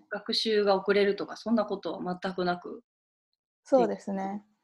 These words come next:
Speaker 1: できる。うん。
Speaker 2: むしろ結構その、教育スタッフというか、それこそ教授とか、その、と、ティーチングフェローっていう、まあ、大学院生とか結構、そのディスカッションを促進してくれるような大学院生とかが、その授業の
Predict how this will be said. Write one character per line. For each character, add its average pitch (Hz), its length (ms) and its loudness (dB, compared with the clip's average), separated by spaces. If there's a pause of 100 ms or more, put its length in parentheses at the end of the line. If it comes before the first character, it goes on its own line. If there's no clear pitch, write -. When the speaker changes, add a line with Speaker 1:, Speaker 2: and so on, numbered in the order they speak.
(160)
Speaker 1:
で 196 60 -4
き - 0 -
る。 202 60 -2
う - 0 -
ん。 - 20 2
Speaker 2:
む 294 120 8
し 381 140 6
ろ 269 140 10
結 302 240 2
構 226 240 6
そ 220 140 0
の、 190 480 0
教 294 240 12
育 302 200 6
ス - 100 -6
タ 302 100 6
ッ - 40 2
フ - 120 -20
と 190 80 2
い 185 120 4
う 185 40 2
か、 190 80 -4
そ 214 120 -2
れ 202 100 2
こ 214 100 -4
そ 202 120 -2
教 262 300 10
授 262 180 6
と 294 160 4
か、 311 360 8
そ 208 100 -2
の、 185 280 -2 (1000)
と、 196 260 8
テ 233 160 2
ィ - 40 8
ー 226 40 0
チ 240 140 6
ン 233 40 6
グ 240 60 6
フ 247 100 4
ェ 233 40 8
ロ 190 120 8
ー - 40 2
っ - 80 -18
て 170 120 0
い 170 140 2
う、 185 40 2
ま 185 120 4
あ、 180 60 2
大 208 200 10
学 220 240 4
院 220 140 4
生 208 140 0
と - 180 -10
か 185 100 -14
結 - 240 -8
構、 - 380 -2 (320)
そ 175 100 -6
の 165 100 -2
デ 175 80 6
ィ - 40 2
ス - 80 -14
カ 220 100 4
ッ 202 60 4
シ 208 160 -2
ョ 202 60 4
ン 196 40 2
を 202 80 -2
促 196 200 -6
進 214 160 2
し - 60 -8
て 220 120 -2
く 226 80 4
れ 220 80 6
る 226 60 6
よ 226 60 6
う - 20 2
な 208 100 4
大 226 200 6
学 240 220 2
院 269 100 6
生 226 200 2
と 240 100 -2
か 240 140 0
が、 311 320 8 (400)
そ 208 120 -2
の 175 320 2 (100)
授 220 180 6
業 220 180 8
の 151 220 -6